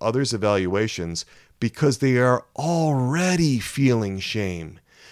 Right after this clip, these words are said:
They're looking for confirmation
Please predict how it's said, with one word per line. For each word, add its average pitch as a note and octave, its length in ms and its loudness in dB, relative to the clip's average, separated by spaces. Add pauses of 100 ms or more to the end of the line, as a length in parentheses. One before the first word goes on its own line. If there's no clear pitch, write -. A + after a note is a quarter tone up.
They're C#3+ 140 6
looking F3+ 440 4
for C3 380 2 (200)
confirmation D3 1400 0